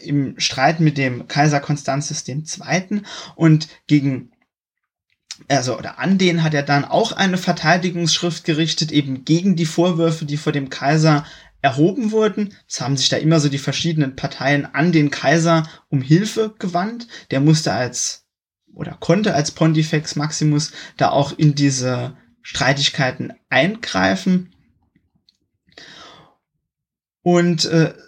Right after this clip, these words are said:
somit haben wir da ein ganz großes Spektrum an verschiedenen Schriften des Athanasius. Und weil eben viele spätere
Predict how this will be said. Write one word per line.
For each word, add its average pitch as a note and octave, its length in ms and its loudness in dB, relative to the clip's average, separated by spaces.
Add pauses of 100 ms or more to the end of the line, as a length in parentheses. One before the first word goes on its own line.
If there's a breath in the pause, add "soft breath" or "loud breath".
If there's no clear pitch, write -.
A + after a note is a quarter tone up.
(260)
somit F3+ 320 4
haben E3 100 4
wir E3+ 60 2
da D#3 80 4
ein D3+ 80 4
ganz D#3 280 0
großes D#3 640 0
Spektrum - 540 -4
an C3+ 160 -4
verschiedenen C3 1040 -4
Schriften - 400 -4
des C#3 160 -8
Athanasius. C3 640 -12 (160 loud breath)
Und D#3 120 0
weil C#3+ 200 2
eben C3 260 -2
viele G3+ 760 0
spätere D#3+ 960 0